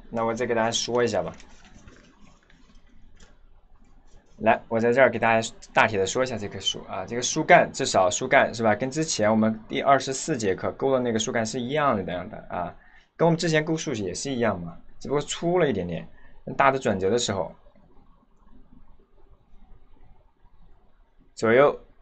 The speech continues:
基本上给它出一些啊，明显一点的这个枝啊。树梢呢，它稍微的这个要偏窄一点点，就是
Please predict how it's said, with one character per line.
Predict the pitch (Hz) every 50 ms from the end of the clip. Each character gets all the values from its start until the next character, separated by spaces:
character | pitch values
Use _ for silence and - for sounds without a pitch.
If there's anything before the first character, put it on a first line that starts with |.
| - - _ _ _ - -
基 | - - 151 147
本 | 139 127
上 | 123 123
给 | 113 120
它 | 101 101
出 | 98 - - - 143
一 | 139
些 | 131 - 135 - - -
啊， | - 95 92 87 85 -
明 | - 101 107 131 143
显 | - 120 98
一 |
点 | 95 95 87
的 | 87 85
这 | 85 98 95
个 | 92 85
枝 | 85 - 113 120 127 - - -
啊。 | - - - - - - - - - - - - - _ _ _ _ _ _ _ _ - - - - _ _ _ _ _ _ _ _ _ - - - - _ _ _ - - - - - _ _ _ _ - - - - - - - - - - _ _ - - - - - - - - - - - _ - - - -
树 | - - - - 165 147
梢 | 135 - - 151 143 147 151 147
呢， | 131 113 101
它 | 107 113
稍 | 110 - - 131 135
微 | 139 143 135
的 | 120 107 95
这 | 90 98 92
个 | 92 87 78 67 - - - - - - - - - - - _ _ _ - - - - -
要 | - 107 104
偏 | 95 - - - 127 127 131
窄 | 127 - - 87 85 87
一 | 101 113
点 | 110 101 92
点， | 87 80 - - -
就 | - - -
是 | 85 98 92 90 87 -